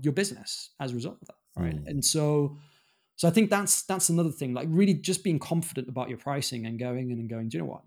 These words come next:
Speaker 1: Let's put it at that level, and that's it."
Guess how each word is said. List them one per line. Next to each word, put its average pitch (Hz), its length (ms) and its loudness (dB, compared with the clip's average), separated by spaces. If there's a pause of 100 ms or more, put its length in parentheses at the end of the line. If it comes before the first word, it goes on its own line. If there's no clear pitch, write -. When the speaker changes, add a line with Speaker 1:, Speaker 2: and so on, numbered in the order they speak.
(140)
Speaker 1:
Let's - 180 -6
put 147 200 -8
it 127 180 -8 (600)
at 139 120 -6
that 120 220 -6
level, 113 300 -20 (220)
and 131 80 -4
that's 151 200 -4
it." 240 180 -2